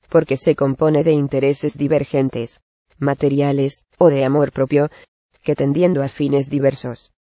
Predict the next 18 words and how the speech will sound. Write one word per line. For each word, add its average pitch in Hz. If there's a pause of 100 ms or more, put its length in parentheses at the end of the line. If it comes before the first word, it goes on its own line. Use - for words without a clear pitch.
(260)
se 160
combaten 151
y 147
raramente 151
se 143
hallan 139
dispuestos 147
a 147
concesiones 143
en 135
aras 147
del 131
bien 147
común 143
y 135
de 147
la 143
razón, 135